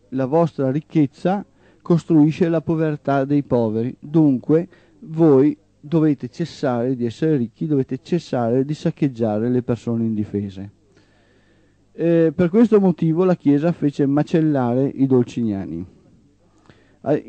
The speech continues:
a differenza di questi, invece, i cappuccini praticavano la povertà, ma praticavano la povertà fra i poveri, eh, esaltando la loro povertà. In pratica cosa facevano?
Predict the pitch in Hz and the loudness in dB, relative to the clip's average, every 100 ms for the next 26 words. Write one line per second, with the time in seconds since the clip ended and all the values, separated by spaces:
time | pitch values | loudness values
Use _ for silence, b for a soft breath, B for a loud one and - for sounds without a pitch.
0 | 127 190 233 - 196 240 214 202 175 151 | -4 0 0 2 2 2 0 0 0 0
1 | 135 131 127 143 143 185 226 _ - 156 | 0 -2 0 0 0 -4 -4 _ -10 -4
2 | 190 208 220 - 240 233 170 165 165 - | -4 0 -2 0 -2 -2 -2 -2 -2 0
3 | 247 147 123 120 113 120 120 - 110 101 | 2 2 2 0 0 0 0 -4 -12 -14
4 | _ b b b b 156 190 196 - 196 | _ b b b b -4 -4 -4 -6 -4
5 | 233 233 226 175 143 143 165 196 190 190 | -4 -2 0 2 4 4 2 0 0 0
6 | 165 127 - 160 147 147 120 107 131 202 | -2 -4 0 -2 2 2 2 2 0 -2
7 | 233 _ _ _ 294 - 175 220 240 240 | -6 _ _ _ -12 -6 0 0 2 0
8 | 196 147 156 196 - 180 180 165 175 - | 0 0 0 -2 -2 0 2 4 2 0
9 | 170 165 147 - 90 _ _ - 131 156 | -2 -2 -4 -8 -14 _ _ -16 -6 -2
10 | 214 220 185 185 185 202 185 139 98 104 | -2 -2 -4 -2 -2 -2 0 0 0 -4
11 | 104 | -8